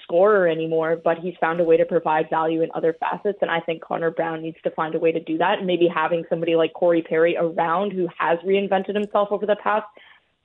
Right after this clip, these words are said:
five or so seasons, um, can help Connor Brown do that. Because if Connor Brown can do that, I think he can be a valuable bottom six piece for the Oilers.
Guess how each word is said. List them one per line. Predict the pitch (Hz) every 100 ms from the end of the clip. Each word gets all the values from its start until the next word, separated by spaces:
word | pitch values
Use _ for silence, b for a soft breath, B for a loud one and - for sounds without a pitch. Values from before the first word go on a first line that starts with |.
| -
five | 202 214 220
or | 226 -
so | 226 220 -
seasons, | 220 220 285 320 320 - B B - - -
um, | 185 175 165 156 143 - -
can | 226 -
help | 196 196 -
Connor | 196 190
Brown | 180 175 170
do | 175
that. | 160 -
Because | 175 175
if | 143 - _ _ _ _ -
Connor | 202 226
Brown | 185 185 185
can | 175
do | 170
that, | 196 202
I |
think | 170 196 185
he | 214
can | 214 190
be | 190 185 180 b b b
a | 202
valuable | 196 170 175 180 175
bottom | 170 165 165
six | - 165 -
piece | 160 -
for | 160
the | 156
Oilers. | - - -